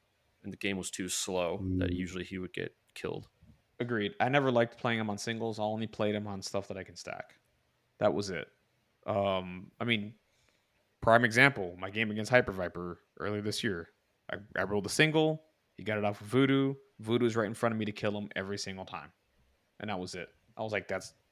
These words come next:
Speaker 3: that was the game." He couldn't do anything with Voodoo for the rest of the game.
Speaker 2: Maybe I'm
Speaker 3: Um,
Speaker 2: just cagey with my Voodoo than you guys.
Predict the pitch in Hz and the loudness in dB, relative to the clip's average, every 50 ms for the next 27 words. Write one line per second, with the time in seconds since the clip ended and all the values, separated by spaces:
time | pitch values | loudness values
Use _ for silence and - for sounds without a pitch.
0 | _ _ _ _ _ _ _ - 110 107 107 101 98 95 95 87 90 98 - 135 | _ _ _ _ _ _ _ -4 -4 -4 -4 -6 -6 -8 -6 -8 -8 -6 -4 -2
1 | 127 120 120 117 117 107 107 110 101 107 113 107 101 104 104 101 98 - - 92 | -2 0 0 0 0 0 -2 -6 -4 -4 -4 -6 -4 -6 -6 -6 -6 -8 -10 -14
2 | 78 76 65 _ _ _ _ _ _ _ _ _ _ _ - - _ - - 117 | -14 -16 -20 _ _ _ _ _ _ _ _ _ _ _ -20 -20 _ 0 6 10
3 | 123 127 123 120 117 113 113 107 95 - - 120 117 113 92 87 101 98 85 87 | 12 12 12 12 12 12 12 10 10 10 12 12 12 12 12 12 10 10 10 8
4 | 92 90 80 82 90 85 82 85 80 80 82 82 82 80 76 82 85 85 82 78 | 6 6 8 8 6 6 6 4 4 4 4 4 2 4 4 4 4 6 4 2
5 | - - - | 0 -2 -4